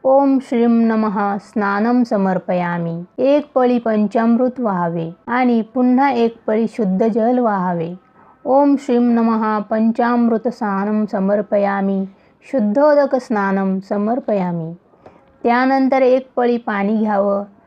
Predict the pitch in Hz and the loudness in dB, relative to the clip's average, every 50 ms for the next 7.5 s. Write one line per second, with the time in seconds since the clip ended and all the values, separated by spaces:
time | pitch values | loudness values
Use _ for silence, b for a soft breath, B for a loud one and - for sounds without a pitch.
0 | b b b _ - 233 240 247 262 254 247 233 208 208 196 190 185 190 214 208 | b b b _ -2 0 0 2 2 2 2 2 2 2 2 2 2 0 0 0
1 | 208 208 196 247 247 240 240 214 196 196 - 214 196 190 185 185 180 190 208 208 | 0 2 2 0 0 0 0 -2 -2 -4 -4 -4 -2 -2 -2 -4 -4 -2 -2 -2
2 | 202 196 190 214 233 247 254 240 269 277 277 - - 254 220 208 202 190 190 254 | -2 0 2 2 2 2 2 2 0 -2 -2 -4 -6 -4 -2 -2 -2 -2 -2 -4
3 | 240 208 190 - - 196 190 190 190 185 180 180 - 202 202 208 202 196 - - | -4 -6 -6 -4 -4 -2 -2 -2 -2 -2 -4 -4 -4 -2 0 0 -2 -2 -4 -6
4 | 220 202 202 202 202 196 196 202 196 202 180 196 185 185 190 196 190 190 185 175 | -6 -4 -2 -2 -2 -2 -2 -4 -4 -6 -4 -4 -2 -2 -2 -2 -2 -2 -2 -4
5 | 175 165 165 175 180 _ _ _ b b b b b b b b b b b - | -4 -4 -6 -8 -10 _ _ _ b b b b b b b b b b b -4
6 | 254 269 269 269 254 233 - 277 247 240 240 240 277 285 254 233 233 240 240 240 | 0 0 2 2 0 0 0 0 2 2 2 2 2 2 2 2 2 2 0 -2
7 | 247 - 233 226 226 226 226 226 226 | -4 -2 0 0 0 0 0 0 -2